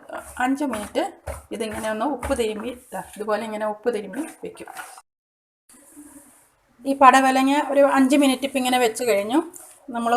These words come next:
ഉപ്പ് നീരൊഴിച്ചിട്ട് ഇളക്കി വെച്ചിരുന്നതാണ്. ഇപ്പോൾ ഇത് നോക്കിയ ഇതിൽ കണ്ടോ ഇത്രയും വെള്ളം, ഇത് ഈ പടവലങ്ങയിൽ നിന്നും ഒഴുകി വന്ന വെള്ളമാണ്. ഇനി നമുക്ക് ഈ പടവലങ്ങയിലേക്ക് തോരൻ ആവശ്യമായത് എന്തൊക്കെയാണെന്ന്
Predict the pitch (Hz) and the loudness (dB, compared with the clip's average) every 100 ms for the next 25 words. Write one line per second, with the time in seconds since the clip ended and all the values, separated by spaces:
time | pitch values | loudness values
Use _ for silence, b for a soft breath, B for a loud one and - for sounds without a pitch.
0 | 226 220 240 240 233 220 214 226 233 311 | 4 4 0 0 2 0 0 -2 -2 0
1 | 262 220 - 233 214 220 220 214 196 240 | 2 0 0 -2 -2 -2 -2 0 0 0
2 | 349 B B B B _ 294 285 262 220 | -2 B B B B _ 4 6 4 0
3 | - 226 - 165 - 233 226 208 190 - | 0 -2 -2 -8 -12 -6 -4 -2 -4 -8
4 | - - 233 233 208 196 196 - _ _ | -14 -2 0 0 0 -2 -4 -6 _ _
5 | - 233 233 226 220 214 220 220 226 233 | -20 -8 -6 0 2 2 0 -4 -8 -8
6 | 240 311 - - - - 262 240 240 233 | -6 -6 -8 -18 -20 -10 -6 -4 -2 -2
7 | 233 277 220 214 - - B B B B | 0 0 2 2 2 -4 B B B B
8 | - 339 254 233 254 359 B B _ 240 | 0 2 4 4 2 2 B B _ -2
9 | 240 226 - - - 233 226 233 233 233 | 2 2 0 -6 0 2 4 2 0 -2
10 | 233 233 226 247 233 226 226 247 214 214 | -4 -4 -4 -2 4 4 2 0 0 -2
11 | 233 220 208 220 220 202 - 196 185 | -4 -4 -4 -4 -4 -4 -2 -2 -2